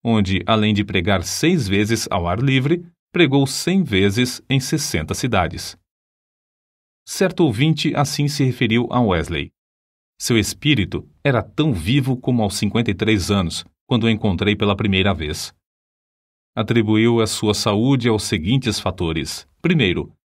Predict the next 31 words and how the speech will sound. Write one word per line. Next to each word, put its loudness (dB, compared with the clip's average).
ao 0
exercício 0
constante -2
e 0
ar 0
fresco. -6
Segundo, -2
ao 2
fato 0
de -2
nunca, 0
mesmo 2
doente 0
ou -6
com -6
saúde, -2
em 4
terra 2
ou 0
no 0
mar, 0
haver 2
perdido 0
uma 2
noite 0
de 0
sono 0
desde 0
o 0
seu 0
nascimento, -2